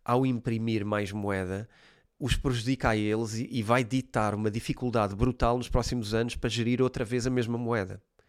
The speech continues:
Não só a moeda, como a economia e como os próprios cofres do Estado.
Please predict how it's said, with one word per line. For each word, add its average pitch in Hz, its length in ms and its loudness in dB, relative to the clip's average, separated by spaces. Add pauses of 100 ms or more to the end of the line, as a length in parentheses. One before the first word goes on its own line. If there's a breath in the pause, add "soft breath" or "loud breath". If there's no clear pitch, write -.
(460 loud breath)
Não 156 160 2
só 131 220 4
a 110 60 6
moeda, 120 420 2
como 120 240 0
a 117 40 2
economia 110 640 0
e 113 80 -6
como 123 180 -2
os 120 100 -6
próprios 127 320 2
cofres 127 300 -2
do 123 60 -6
Estado. 113 380 -4